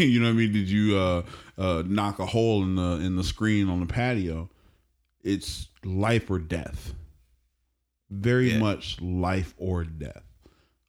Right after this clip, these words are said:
Speaker 1: Um, and that's, that's how you get to the point of, um,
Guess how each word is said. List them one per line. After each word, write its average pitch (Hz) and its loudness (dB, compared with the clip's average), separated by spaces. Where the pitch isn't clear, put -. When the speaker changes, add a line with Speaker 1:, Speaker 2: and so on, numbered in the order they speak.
Speaker 1:
Um, 87 -6
and 98 0
that's, 110 -2
that's 120 -2
how 139 0
you 117 2
get 107 0
to - -2
the 92 0
point 98 -2
of, 85 -4
um, 78 -10